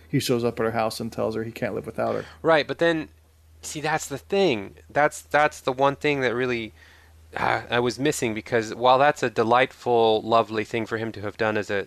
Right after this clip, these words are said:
Speaker 2: nice human being, it wasn't that much longer after we learned that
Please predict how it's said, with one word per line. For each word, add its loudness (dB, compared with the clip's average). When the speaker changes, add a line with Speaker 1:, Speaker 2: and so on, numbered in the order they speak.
Speaker 2:
nice -2
human -6
being, 0
it -4
wasn't 0
that 2
much -4
longer 2
after 0
we -4
learned 0
that 2